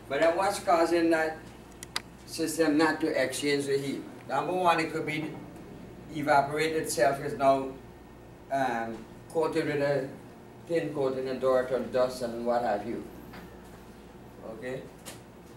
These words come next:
And it, see what it says, dirty or block coil, de-, defective. So you're not getting the full flow of air across the coil, in other words. So it, it's not exposed to the amount of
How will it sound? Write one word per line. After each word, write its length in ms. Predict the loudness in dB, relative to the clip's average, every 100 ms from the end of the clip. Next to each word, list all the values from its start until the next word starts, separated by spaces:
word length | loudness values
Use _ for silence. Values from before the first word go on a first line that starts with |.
| -20 -20 -14 -6
And 180 | -2
it, 240 | -2 -2 -6 -16 -18 -18 -18 -18 -18 -18 -16 -12
see 220 | -10 -6
what 180 | -2 0
it 100 | 4
says, 340 | 6 6 2 -4 0
dirty 360 | 4 4 6 4
or 120 | 6
block 360 | 4 2 0
coil, 320 | 2 4 4 2
de-, 240 | -6 -8 -8
defective. 580 | -2 0 0 0 -2 -4 -10 -16 -18 -20 -18 -16 -10
So 180 | -4
you're 140 | 0 4
not 160 | 6 8
getting 420 | 8 8 0 -4 -10 -16 -2
the 80 | -2
full 320 | 0 2 2
flow 340 | 2 4 4 4
of 80 | 4
air 240 | 6 8
across 380 | 8 6 6 4
the 60 | 0
coil, 440 | 0 2 2 2 -2 -10 -16 -10
in 100 | -4
other 240 | -2 0
words. 280 | 0 -2 -2
So 100 | -2
it, 120 | -2 -4 -12 -14 -16 -12 -6
it's 160 | -2
not 200 | 2 8
exposed 800 | 8 6 2 4 6 6 2 -4 -12 -16 -16 -2
to 100 | 0
the 120 | 2
amount 320 | 4 4 2
of 340 | 2 2 0